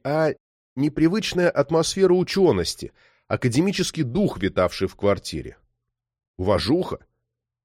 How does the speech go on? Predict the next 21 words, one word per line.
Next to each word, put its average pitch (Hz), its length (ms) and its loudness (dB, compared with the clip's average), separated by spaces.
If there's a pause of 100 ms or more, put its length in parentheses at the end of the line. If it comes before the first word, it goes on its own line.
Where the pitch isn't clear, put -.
(360)
Целоваться 127 460 4
в - 40 -4
храме 123 300 6
науки 123 380 6
было 120 240 6
как-то 127 280 -2
стрёмно. 69 600 -2 (720)
Стрёмно, 165 580 6
но 131 140 6
очень 113 380 2
хотелось. - 600 -12 (840)
Раздираемый 131 640 6
противоречивыми 127 800 2
чувствами, 113 560 0
Артур 131 320 2
судорожно 139 500 2
схватил 135 420 0
с - 100 -6
полки 185 360 2
старинный 151 560 2
альбом. 147 420 2